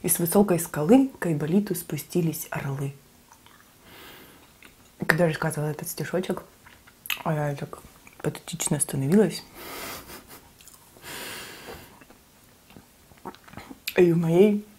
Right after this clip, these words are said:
интерпретации это звучало так. "И с высокой скалы к Айболиту спустились орлы".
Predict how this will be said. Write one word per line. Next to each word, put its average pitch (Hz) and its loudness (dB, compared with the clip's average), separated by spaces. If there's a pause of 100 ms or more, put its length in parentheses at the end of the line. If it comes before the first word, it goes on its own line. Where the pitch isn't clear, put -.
(200)
интерпретации 175 0
это 175 -2
звучало 165 -2
так. 165 -8 (400)
"И - -6
с - -4
высокой 170 4
скалы 180 2 (400)
к - 0
Айболиту 170 4
спустились 170 -2
орлы". 165 8